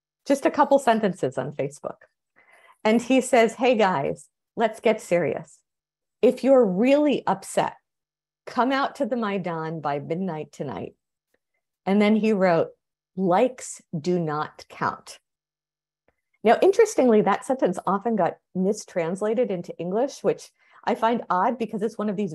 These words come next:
rare serendipitous moments where the, where the, the Slavic actually translates perfectly into English. It's literally "likes do not count."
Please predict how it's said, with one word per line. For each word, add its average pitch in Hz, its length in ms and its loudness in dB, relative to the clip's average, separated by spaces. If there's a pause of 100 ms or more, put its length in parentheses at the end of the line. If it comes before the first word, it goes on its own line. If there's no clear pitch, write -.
rare 156 360 -2
serendipitous 180 880 -6
moments 151 420 -10
where 147 100 -2
the, 135 180 -6
where 139 200 -4
the, 104 220 -2 (240)
the 175 80 0
Slavic 185 420 0
actually 170 280 -4
translates 170 580 -8
perfectly 208 640 -6
into - 240 -8
English. 147 320 -4
It's - 120 -8
literally 170 440 2
"likes 139 320 -4
do 160 120 -8
not 139 220 -8
count." 180 320 -6